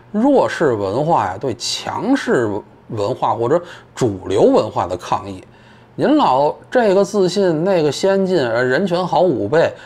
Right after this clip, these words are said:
制度文化更牛逼，对吧？怎么到这儿，这一下就改身份了，对吧？一副小妾的这个做派啊，就直接就把自己归到这个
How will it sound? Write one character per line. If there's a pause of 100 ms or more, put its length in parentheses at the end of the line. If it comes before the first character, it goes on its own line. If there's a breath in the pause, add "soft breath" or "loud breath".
(120 loud breath)
制
度
文
化
更
牛
逼， (180)
对
吧？
怎
么
到
这
儿， (580)
这 (460 soft breath)
一
下
就
改
身
份
了， (340 loud breath)
对
吧？
一
副
小
妾
的
这
个
做
派
啊， (280 loud breath)
就
直
接
就
把
自
己
归
到
这
个